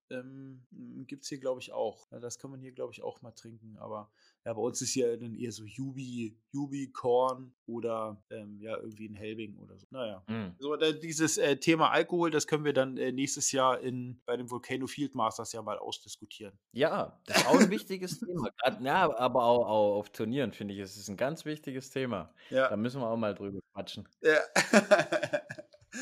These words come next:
Speaker 2: Ja.
Speaker 1: Dann haben wir zumindest etwas, wo wir dann so draufschieben können, wenn wir punktemäßig, äh, gar nichts reißen. Ja.
Speaker 2: <laughs>
Speaker 1: Wenn ich immer sehe,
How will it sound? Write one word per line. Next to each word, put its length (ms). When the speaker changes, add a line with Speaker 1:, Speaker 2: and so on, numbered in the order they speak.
Speaker 2:
Ja. 280
Speaker 1:
Dann 220
haben 140
wir 100
zumindest 440
etwas, 340
wo 140
wir 60
dann 220
so 100
draufschieben 560
können, 240
wenn 120
wir 120
punktemäßig, 680
äh, 180
gar 200
nichts 260
reißen. 360
Ja. 160
Speaker 2:
<laughs> 160
Speaker 1:
Wenn 200
ich 100
immer 160
sehe, 320